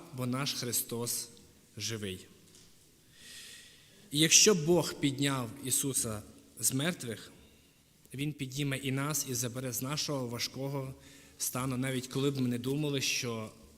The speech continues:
м, нам найскладніше і найтяжче. Він піднімає кожного з нас з цього стану, якщо ми надіємося, віримо і молимося. Але скажіть, будь ласка, чи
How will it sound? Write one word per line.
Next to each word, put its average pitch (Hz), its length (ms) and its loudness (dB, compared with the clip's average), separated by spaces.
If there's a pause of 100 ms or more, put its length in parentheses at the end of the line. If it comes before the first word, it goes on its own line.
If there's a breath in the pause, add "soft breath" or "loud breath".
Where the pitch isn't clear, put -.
(140)
м, 113 240 -10 (460)
нам 135 380 2
найскладніше 123 680 0
і 120 40 0
найтяжче. 110 640 -6 (2500 loud breath)
Він 156 120 4
піднімає 175 460 4
кожного 147 540 0
з 127 120 -2
нас 156 480 2
з 117 60 0
цього 127 320 0
стану, 107 460 -2 (840)
якщо - 280 0
ми 127 100 2
надіємося, 139 720 0 (800)
віримо 131 500 -2
і 131 100 -4
молимося. 101 560 -4 (2000 loud breath)
Але 156 200 4
скажіть, 208 260 6
будь 208 100 4
ласка, 165 300 2
чи 170 520 8